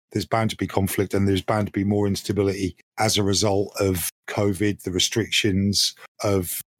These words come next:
them not releasing us from the restrictions when they should. There isn't a government in the world at the moment where their people are not unhappy, because every government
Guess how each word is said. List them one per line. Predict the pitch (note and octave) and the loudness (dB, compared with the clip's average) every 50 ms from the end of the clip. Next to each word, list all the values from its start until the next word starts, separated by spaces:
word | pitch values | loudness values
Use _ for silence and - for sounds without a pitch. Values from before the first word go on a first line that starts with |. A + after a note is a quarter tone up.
| - - | -4 -2
them | A#2 A2 G#2+ A2 A2+ A#2+ B2 C3 | 0 2 2 2 2 2 2 2
not | C3+ C3 A#2+ - - - | 2 2 0 -4 -6 -4
releasing | A#2 A2+ A2+ A#2 B2 C3+ C3+ A2 - - - G2 F#2 F#2 F2 E2 - _ _ _ - | -2 0 2 2 2 2 2 2 0 0 0 0 2 0 0 -2 -6 _ _ _ -2
us | - G#2+ - - | -2 0 0 0
from | - - - C#3+ C#3+ C#3+ D3 | -2 -2 -2 0 2 2 2
the | C3 A2+ F#2+ | 2 2 0
restrictions | G2+ G2+ - - - A2+ F2+ - - - G#2+ G#2 G2+ G2+ G#2 | -2 -2 -2 0 0 0 0 0 0 0 2 2 2 2 2
when | A2 G#2 G#2+ | 2 2 2
they | G2+ G2+ | 2 2
should. | F#2+ - - - G#2+ E2+ D#2+ - - _ - - _ - | 0 0 2 2 2 0 0 -4 -12 _ -18 -14 _ -2
There | D#3+ F3 G#3 | 0 2 2
isn't | F#3+ D#3 F#3 | 2 2 2
a | D3 D3+ - - | 0 0 -2 -2
government | F3+ F#3 F3 C3+ C#3+ D3 B2 A2 A#2+ A2+ - | 0 0 0 2 2 2 2 2 0 -2 -2
in | - C3+ C3 | 0 2 2
the | B2 | 2
world | A2+ A2 D#3 D#3 C#3+ A#2+ G2+ G#2 F#2 | 2 2 2 2 2 2 0 0 -2
at | F#2+ - | -2 -2
the | - F#2+ | -2 0
moment | F#2 F#2 F2 E2+ E2+ F2+ G#2 B2 A2 - _ _ _ - | 0 2 2 2 2 2 2 2 2 0 _ _ _ -2
where | A#2+ C3 B2+ | 0 0 2
their | A#2 B2+ B2 B2 | 2 2 0 0
people | - - - D#3+ D#3 B2+ - - G2+ F#2 G2+ A2+ G#2+ - _ _ _ - - | -2 -2 -2 0 0 0 0 -2 0 0 0 0 -2 -4 _ _ _ -6 -2
are | A#2 A2+ A2+ | 0 0 2
not | A#2 B2+ C3 C3 A#2+ A2 - - - _ _ _ _ - | 2 2 2 0 0 -4 -8 -14 -18 _ _ _ _ 0
unhappy, | C3 C3 C3 B2 A2+ E2+ F2+ A#2+ A#2+ - - G2 F2 D#2+ D2+ - _ _ _ - | 0 2 2 2 0 0 0 0 0 0 0 -2 -2 -2 -4 -8 _ _ _ -8
because | G#2+ G#2 - D3 - C3+ | -6 -2 0 0 0 0
every | C#3+ D#3+ D3+ A2+ C3+ B2+ A2+ | 0 0 0 0 0 -2 -2
government | G#2+ - D3+ C#3 A2+ A2+ G#2 G2 F#2+ A2 A2 - | 0 0 0 0 2 2 0 2 2 0 -2 -2